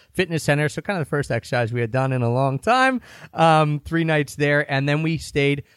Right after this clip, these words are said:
with E pop, um, readers and listeners.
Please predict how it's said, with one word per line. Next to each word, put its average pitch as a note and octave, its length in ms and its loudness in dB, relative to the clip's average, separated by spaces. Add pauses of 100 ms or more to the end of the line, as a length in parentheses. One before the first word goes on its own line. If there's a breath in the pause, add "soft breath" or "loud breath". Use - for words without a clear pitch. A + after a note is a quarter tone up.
(140)
with C#3 380 2
E D3+ 160 -2
pop, C#3+ 500 2
um, C3 440 2
readers D3 500 2
and C#3 260 0
listeners. C#3 400 -2